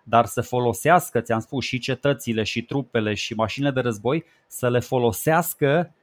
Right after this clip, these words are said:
împotriva barbarilor, nu să le folosească și să, să încerce să cunoască mai bine tacticile romanilor și să lupte cu toate chestiile pe care le primește de la romani mai încolo, fără să dau spoiler, împotriva tot a romanilor.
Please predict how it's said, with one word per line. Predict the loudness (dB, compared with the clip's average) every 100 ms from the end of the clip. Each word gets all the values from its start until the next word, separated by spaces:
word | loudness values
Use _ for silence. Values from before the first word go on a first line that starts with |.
| _
împotriva | -2 0 0 0 0 4 4
barbarilor, | 6 4 6 6 6 4 2 2 -2
nu | 0 2
să | 2
le | 2
folosească | 4 4 4 4 4 4 0
și | -4 -4
să, | -8 0
să | 2
încerce | 2 0 0
să | -2
cunoască | 2 2 2 2
mai | 2 4
bine | 2 2
tacticile | 4 2 -2 0 4
romanilor | 4 6 6 4 2 0
și | 0
să | 0
lupte | 2 4 0
cu | -2 4
toate | 4 4
chestiile | -4 -4 -2 -2
pe | -2 0
care | 2
le | 0
primește | -2 -2 -2 -2
de | 0 2
la | 4
romani | 2 4 2 4
mai | 0
încolo, | 0 0 0
fără | 0 -2 -2
să | -2
dau | 0 0
spoiler, | -2 -2 -2 -4
împotriva | -2 -2 -2 -2 -2 -2
tot | 2
a | 4
romanilor. | 4 0 -2 -4